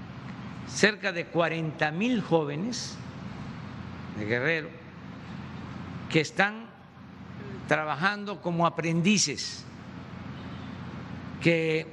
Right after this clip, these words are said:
reciben un salario mínimo, que se están capacitando en el turismo, en las actividades, eh, productivas, ya sea el comercio,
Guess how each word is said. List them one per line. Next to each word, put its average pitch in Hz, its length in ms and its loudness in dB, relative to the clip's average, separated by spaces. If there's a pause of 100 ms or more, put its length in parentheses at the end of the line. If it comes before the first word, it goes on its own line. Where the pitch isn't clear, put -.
(460)
reciben 202 460 4
un 214 140 4
salario 202 440 4
mínimo, 202 400 6 (1600)
que 151 100 6
se 143 80 0
están 202 220 2
capacitando 175 840 0 (1300)
en 170 360 4
el 165 140 2
turismo, 175 920 4 (640)
en 165 320 4
las 147 200 2
actividades, 165 1000 2 (1000)
eh, 139 500 2 (100)
productivas, 156 680 4
ya 170 120 0
sea 175 180 2
el 160 120 -4
comercio, 175 840 4